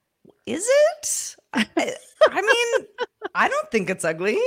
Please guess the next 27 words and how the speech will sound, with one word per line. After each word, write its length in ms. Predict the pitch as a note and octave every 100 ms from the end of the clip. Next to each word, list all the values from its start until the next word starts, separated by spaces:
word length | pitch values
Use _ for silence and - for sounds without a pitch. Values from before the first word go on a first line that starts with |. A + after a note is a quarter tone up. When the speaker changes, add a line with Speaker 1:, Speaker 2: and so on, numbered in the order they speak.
| C5+ C5 _ _ _
Speaker 1:
Also, 300 | - D4 E4 G4 G4 G4 - - _ _ _ -
isn't 260 | F4+ C5 C5+ C5
it, 120 | -
like, 340 | C4 C4 B3 -
isn't 320 | D4+ A#4 C5+
function, 1000 | - - G#3 A3+ - C4+ C4 C4 C4 C4+ C4+ _ - G#3 -
uh, 60 | F#3 -
you 120 | A3
know, 140 | G3+ G3
more 320 | G#3 G3 G#3+
important 480 | A3 - G3 G#3+ G#3
than 180 | G3
form, 680 | - G3+ G3+ G#3 A3 A3+ - _ -
you 120 | A3+
know, 140 | G#3+ A3
at 220 | - -
this 160 | G#3
point? 480 | - A#3 A3+ A#3+ - - _ _ _
Speaker 2:
Yeah. 220 | A3+ A3 F#3
Speaker 1:
If 60 |
we're 120 | D#4
trying 400 | - D#4+ D#4 F#4
to 200 | G#4 D#4
reinvent 560 | B3 C4+ C4 A#3+ A3 A#3
the 80 | G3
wheel 280 | F#3 E3 D#3
here, 600 | D3 - F#2+ A2 F#3